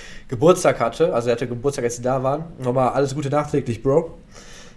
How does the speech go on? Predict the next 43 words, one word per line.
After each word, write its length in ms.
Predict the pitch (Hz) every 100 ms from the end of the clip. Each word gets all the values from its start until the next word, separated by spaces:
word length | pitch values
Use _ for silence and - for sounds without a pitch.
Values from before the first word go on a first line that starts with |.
| -
ähm, 340 | 143 139 131 123
hat 140 | 151
er 80 | 160
die 200 | 139 135
einfach 240 | 143 151
gefragt, 300 | 143 147 151
so, 80 | 147
yo, 220 | 143 151
Leute, 320 | 143 165 165 165
wir 320 | 156 156 143
haben 120 | 147
letztens 280 | 151 156 147
mit 100 | 139
so 60 | 143
ein 60 |
paar 160 | 139 135
D 120 | 135
Js 200 | 143 135
Poker 380 | - - 156 160
gespielt, 540 | 156 - 175 175 175 147
äh, 240 | 147 135
wollt 220 | 151 156
ihr 60 | 156
nicht 100 | 147
auch 40 |
mal 100 | 156
mit 180 | 156 151
uns, 240 | 170 156 -
mit 240 | 147 -
D 60 | 156
J 160 | 147
Mac 220 | 147 151 -
pokern? 260 | 120 113
Die 60 | 113
so, 140 | 113 156
ja, 140 | 403 359
wir 100 | 202
lieben 160 | 302
Poker, 320 | 262 170 151 131
komm, 260 | 269 285
wir 60 | 165
sind 120 | 151
dabei. 340 | 151 180 147